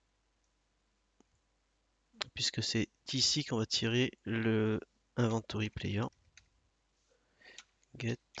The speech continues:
inventory player. Voilà. De ce inventory player, euh,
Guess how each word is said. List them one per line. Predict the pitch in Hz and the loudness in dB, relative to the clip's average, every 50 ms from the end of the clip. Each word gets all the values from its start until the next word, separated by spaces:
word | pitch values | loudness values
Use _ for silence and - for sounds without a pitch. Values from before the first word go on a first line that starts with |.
| - - - - - - - - - - _ _ _ _ _ _ _ - | -8 -8 -8 -10 -14 -16 -18 -18 -20 -20 _ _ _ _ _ _ _ -10
inventory | 127 113 117 110 107 107 107 - _ - - 113 117 117 131 - - _ _ _ _ | -8 -6 -6 -6 -6 -8 -8 -10 _ -8 -6 -4 -4 -4 -4 -6 -12 _ _ _ _
player. | - - - 110 107 104 98 95 - - - - _ _ _ _ _ _ _ _ _ _ _ _ _ _ _ _ _ _ _ _ _ _ _ _ _ _ _ _ _ _ _ _ _ - | -10 -8 -6 -6 -4 -4 -4 -4 -6 -8 -12 -20 _ _ _ _ _ _ _ _ _ _ _ _ _ _ _ _ _ _ _ _ _ _ _ _ _ _ _ _ _ _ _ _ _ -16
Voilà. | - 113 120 131 160 214 254 - _ _ _ _ _ _ _ _ - - - - - - - - _ - | -8 -4 -2 0 0 0 -2 -8 _ _ _ _ _ _ _ _ -8 -8 -8 -8 -10 -12 -14 -16 _ -2
De | 127 | 0
ce | 113 - - - 131 131 - | 2 2 2 2 2 2 2
inventory | 143 135 147 139 - 143 143 143 | 2 2 2 0 0 0 0 0
player, | - - - 139 127 123 127 123 120 117 101 - _ _ _ _ _ _ _ _ _ _ _ _ _ _ - - _ - | 0 0 0 2 2 4 2 2 2 0 -2 -8 _ _ _ _ _ _ _ _ _ _ _ _ _ _ -2 -2 _ -4
euh, | 147 127 117 117 113 113 113 110 104 107 | -2 0 0 0 0 0 0 -2 -2 -2